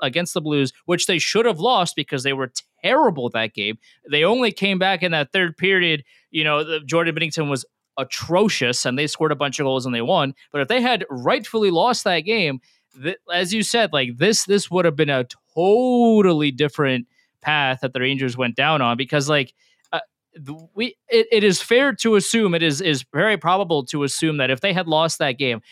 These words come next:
there was gonna be a lot of changes, a lot of changes. And so it's all Binnington's fault. You know, at the end of the day, it's, it's,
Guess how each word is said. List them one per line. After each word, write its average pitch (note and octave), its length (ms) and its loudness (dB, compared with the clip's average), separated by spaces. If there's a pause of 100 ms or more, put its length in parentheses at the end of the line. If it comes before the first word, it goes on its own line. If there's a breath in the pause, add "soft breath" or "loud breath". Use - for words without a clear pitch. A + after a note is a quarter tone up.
(140 soft breath)
there D#3+ 100 0
was D#3 100 2
gonna D#3 180 0
be C#3+ 120 0
a C3+ 80 0
lot C#3+ 960 2
of C3 180 0
changes, A#2 480 -4
a C3+ 60 -2
lot E3 640 2
of C#3+ 100 -2
changes. G#2+ 540 -4 (320 soft breath)
And C#3 160 -2
so D#3 400 0 (1000 soft breath)
it's C3+ 180 -2
all E3 120 4
Binnington's G3+ 440 0
fault. G#3 220 2
You - 60 0
know, G#3+ 140 4
at A3+ 80 0
the A3 60 -2
end G#3 120 2
of G3+ 80 0
the G#3+ 60 2
day, A3 140 4
it's, F#3+ 160 -2 (100)
it's, - 320 -2